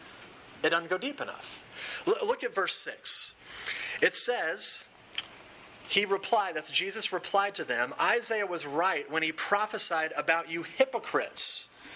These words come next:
He calls these people hypocrites. Now, the word hypocrite is a word for actor. And actors at this time, they didn't dress up in costumes and makeup and then do their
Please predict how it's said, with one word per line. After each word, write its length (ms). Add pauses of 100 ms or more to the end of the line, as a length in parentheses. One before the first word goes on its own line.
(360)
He 100
calls 320
these 140
people 300
hypocrites. 720 (260)
Now, 100
the 80
word 200
hypocrite 580
is 100
a 60
word 180
for 140
actor. 460 (800)
And 200
actors 500
at 240
this 200
time, 400 (120)
they 120
didn't 180
dress 340
up 160
in 120
costumes 680
and 120
makeup 380
and 120
then 100
do 160
their 280